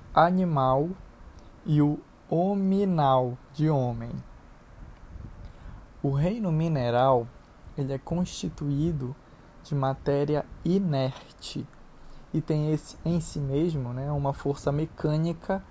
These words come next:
de aglutinação proveniente da lei de atração. O reino vegetal,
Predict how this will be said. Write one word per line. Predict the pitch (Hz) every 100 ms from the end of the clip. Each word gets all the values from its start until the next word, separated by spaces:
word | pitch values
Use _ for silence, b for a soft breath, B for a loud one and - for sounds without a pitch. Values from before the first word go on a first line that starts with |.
| B B B -
de | 131
aglutinação | 147 170 175 185 - 180 165 165 - 139 139 156 - B - 139 -
proveniente | 180 170 180 175 170 139 139 143 147
da | 147 143
lei | 131 127
de | 127
atração. | 131 143 156 - - - - - - - - - - - - - - - - - - - - -
O | -
reino | 156 139 185 320 160
vegetal, | 127 127 123 117 131 139